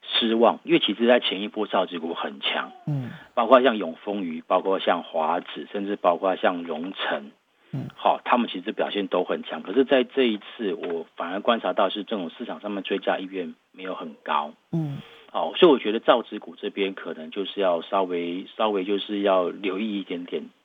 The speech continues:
Speaker 1: 也许它要接下来会往上过高，但因为追加意愿不高，所以过高通常按照我们过去的经验，它会有一点就是获利了结的卖压出来。而在传产
Speaker 2: 对，它还没有过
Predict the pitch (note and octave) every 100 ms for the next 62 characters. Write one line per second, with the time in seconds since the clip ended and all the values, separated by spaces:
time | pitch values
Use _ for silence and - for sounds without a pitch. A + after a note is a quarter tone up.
0 | _ - D#3 A#2+ A2+ A#2+ B2 A#2 G#2 G#2+
1 | E2 F2+ F2+ F#2 E2 - D2 B2 C3+ B2
2 | A#2+ A2+ G#2 G#2 F#2 F2+ - D2 C#2 -
3 | - - _ - C3 C3 A2+ A2 G#2 A#2+
4 | A#2+ F#2+ E2+ - _ _ _ A#2 A#2 A2
5 | F2 F2+ F#2+ - E2+ F#2 F2+ F2+ - G2
6 | A2+ G2+ D#2 - G2 - D#2+ F#2+ F2 -
7 | F#2 E2+ - _ _ _ _ _ - C3+
8 | A#2+ F#2+ E2 F2+ F2+ F#2+ F2 F2 E2+ -
9 | - D#2+ - - _ - - - - C#3
10 | D#3 - C3 B3 A2 G#3 F3+ F#3+ G#3+ C3
11 | -